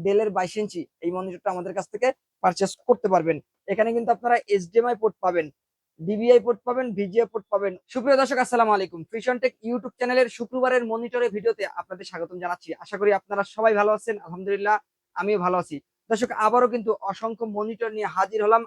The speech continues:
আজকের ভিডিওতেও কিন্তু আপনারা সতেরো ইঞ্চি থেকে শুরু করে উনিশ, বিশ,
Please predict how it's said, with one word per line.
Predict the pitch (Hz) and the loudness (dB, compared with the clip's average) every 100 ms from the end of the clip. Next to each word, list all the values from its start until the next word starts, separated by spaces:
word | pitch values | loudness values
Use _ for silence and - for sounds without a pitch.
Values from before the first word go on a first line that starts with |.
| - 196 | -6 -12
আজকের | - 214 190 | -8 -6 -4
ভিডিওতেও | 208 220 220 220 | -4 -2 -2 -2
কিন্তু | 214 202 | -4 -2
আপনারা | 214 180 - _ _ - | 0 0 -2 _ _ 2
সতেরো | 202 226 233 | 2 2 0
ইঞ্চি | 214 220 | -2 -2
থেকে | 220 214 | -2 0
শুরু | 214 202 | 0 2
করে | 214 208 - | 2 2 -2
উনিশ, | 202 214 196 185 | -6 -4 -8 -12
বিশ, | 208 | -12